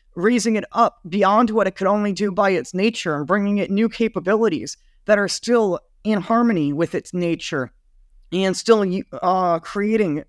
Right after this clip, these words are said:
different forms of beauty. And so I think in our own work of environmentalism, we have to think about how it can connect to beauty. It can't just be an abstract set of numbers,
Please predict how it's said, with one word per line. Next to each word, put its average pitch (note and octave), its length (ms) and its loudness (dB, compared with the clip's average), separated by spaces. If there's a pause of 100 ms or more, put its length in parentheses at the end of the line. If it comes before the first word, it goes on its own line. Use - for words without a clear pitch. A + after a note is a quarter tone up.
different F#3 340 -2
forms F3 440 -2
of D3+ 220 -2
beauty. F#3 420 -4 (560)
And G#3+ 140 -2
so G#3+ 120 -2
I G#3 100 4
think A#3 240 0
in A3+ 80 0
our F#3+ 180 0
own G#3 220 2
work F3+ 260 -2
of F#3 80 -6
environmentalism, F3+ 920 -2
we D#3+ 120 -2
have G#3 260 -4
to F3 100 -6
think G3+ 300 -4
about E3 380 0 (320)
how G3+ 260 2
it G3 100 2
can G3+ 160 -4
connect F#3+ 360 -4
to F#3+ 60 -4
beauty. E3+ 360 0
It C#3 60 -6
can't - 280 -2
just - 280 -6
be F3 300 -4
an F#3+ 100 -2
abstract F#3+ 640 -2
set G3 180 -2
of D#3 80 -4
numbers, F3 540 -2